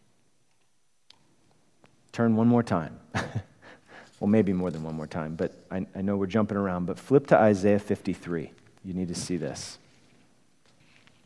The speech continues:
Isn't the day of the Lord a day of judgment?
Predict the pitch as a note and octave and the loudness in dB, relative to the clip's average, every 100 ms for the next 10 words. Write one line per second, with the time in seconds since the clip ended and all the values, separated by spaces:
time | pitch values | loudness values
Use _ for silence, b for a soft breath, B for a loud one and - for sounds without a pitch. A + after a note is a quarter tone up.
0 | _ _ _ _ _ _ _ _ _ _ | _ _ _ _ _ _ _ _ _ _
1 | _ _ _ _ _ _ _ _ _ _ | _ _ _ _ _ _ _ _ _ _
2 | _ _ _ _ _ _ _ G#2+ B2 D#3 | _ _ _ _ _ _ _ -2 2 4
3 | C3+ A2+ B2 A2+ A2+ A2 G#2+ G#2+ D#2 F#2+ | 6 8 8 8 6 4 4 2 2 -2
4 | G#2+ C#3+ F#3+ | 0 0 -2